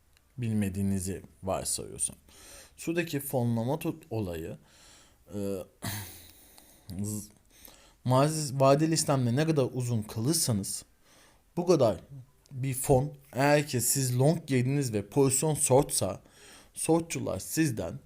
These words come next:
fonlama tutarını tahsil ederler. Bunu sistem otomatik olarak tahsil eder ve size mesajla bildiği yapar. Ama bu uzun bir süreden bahsediyorum. Uzun sürelerde genellikle olur. Ayrıca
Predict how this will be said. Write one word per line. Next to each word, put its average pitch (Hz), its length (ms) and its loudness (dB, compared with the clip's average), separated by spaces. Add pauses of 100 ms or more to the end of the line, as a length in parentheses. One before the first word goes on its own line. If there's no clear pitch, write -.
(280)
fonlama 165 560 0
tutarını 127 500 -2
tahsil 101 380 -2
ederler. 67 460 -10 (720)
Bunu 185 200 4
sistem 147 400 0
otomatik 131 500 -2
olarak 95 340 -2
tahsil 120 320 -2
eder 143 300 0 (500)
ve 175 100 2
size 123 280 2
mesajla 131 640 2
bildiği 98 400 0
yapar. - 380 -6 (340)
Ama 190 240 2
bu - 180 -2
uzun 160 380 4
bir 123 60 0
süreden 90 580 -4
bahsediyorum. - 500 -12 (320)
Uzun 156 260 -2
sürelerde 113 680 2 (120)
genellikle 82 540 -6
olur. - 180 -14 (960)
Ayrıca 143 480 -2